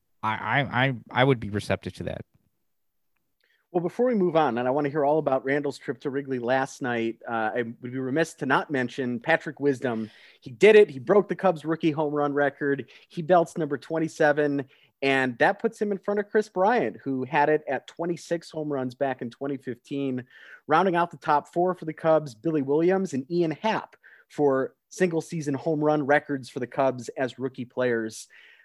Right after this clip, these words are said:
Speaker 2: So, hey, tip your cap to Patrick Wisdom. He didn't make his debut this season until May twenty-fifth, and he takes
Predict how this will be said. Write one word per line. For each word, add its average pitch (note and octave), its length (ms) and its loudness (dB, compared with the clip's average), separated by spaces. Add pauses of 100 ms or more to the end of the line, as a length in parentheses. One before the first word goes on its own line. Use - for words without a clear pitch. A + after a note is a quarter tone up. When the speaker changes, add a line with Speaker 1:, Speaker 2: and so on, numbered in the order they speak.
Speaker 2:
So, B3+ 260 8
hey, A#3 220 8
tip - 280 -2
your C#4 100 0
cap B3 300 4
to F#3 60 -2
Patrick G#3 420 2
Wisdom. E3 320 4
He C3+ 40 0
didn't G3 180 2
make G3 140 4
his F3 120 -2
debut E3+ 340 2
this E3+ 180 -4
season D#3+ 280 -6
until C#3+ 180 -6
May D#3 240 2
twenty-fifth, D#3+ 720 0
and C3 80 0
he B2+ 80 -2
takes F3+ 520 0